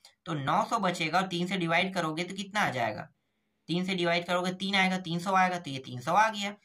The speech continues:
ठीक है, तो इस तरह से निकल गया, ऊपर में तीन सौ और नीचे में पाँच हो गया। ठीक है,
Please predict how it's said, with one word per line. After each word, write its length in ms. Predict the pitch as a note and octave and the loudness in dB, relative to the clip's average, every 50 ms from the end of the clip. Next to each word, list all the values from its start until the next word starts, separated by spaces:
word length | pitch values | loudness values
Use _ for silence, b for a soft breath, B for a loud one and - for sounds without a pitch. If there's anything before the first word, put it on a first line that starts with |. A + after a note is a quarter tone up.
| b b _ _ | b b _ _
ठीक 120 | - B3 A3+ | -10 -4 -4
है, 80 | E3 | -4
तो 100 | - - | -2 -2
इस 120 | E3+ E3 - | -4 -2 0
तरह 220 | F#3 F3 F3+ F3+ | 0 0 0 0
से 260 | F#3 G3+ G3+ G3+ G3 - _ _ - | 0 -2 -4 -4 -6 -10 _ _ -10
निकल 300 | C#3+ D3 C#3+ F3 F3 F#3 | -10 -6 0 2 2 2
गया, 180 | F#3+ G3+ G3+ D#3+ | 2 0 0 0
ऊपर 280 | D3+ C3 - F3 E3 D3+ | -2 0 0 0 0 0
में 120 | C#3+ B2 | -2 -4
तीन 200 | - E3+ G3+ A#3 | -4 -6 -6 -6
सौ 140 | - - A#3 D#3 - b b b b b _ - | -2 -2 -2 -2 -2 b b b b b _ -8
और 80 | C#3 | -6
नीचे 260 | C#3+ C#3+ C3+ - C3+ | -6 -6 -6 -6 -6
में 120 | C#3+ G3 D4 D#4+ - _ _ | -4 -4 -6 -6 -8 _ _
पाँच 280 | - - - - - - | 2 2 2 2 -2 -6
हो 80 | A#2 | -10
गया। 180 | G#2+ G#2 G#2+ G#2 | -8 -8 -8 -8
ठीक 220 | - - - C4 - | -8 -10 -10 -10 -8
है, 120 | - - | -10 -10